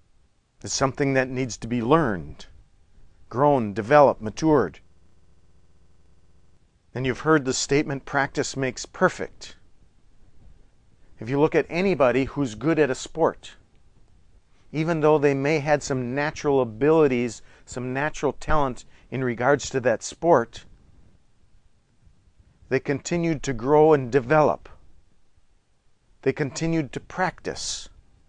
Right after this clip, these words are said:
Every successful sports team has regular practice.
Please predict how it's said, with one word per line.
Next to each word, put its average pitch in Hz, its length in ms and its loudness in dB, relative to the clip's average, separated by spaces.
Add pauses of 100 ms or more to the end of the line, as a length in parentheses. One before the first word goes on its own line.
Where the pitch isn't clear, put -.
(1900)
Every 170 260 0
successful 160 760 -6
sports - 580 -8
team 131 500 -2 (360)
has 139 240 -2
regular 139 460 0
practice. - 760 -10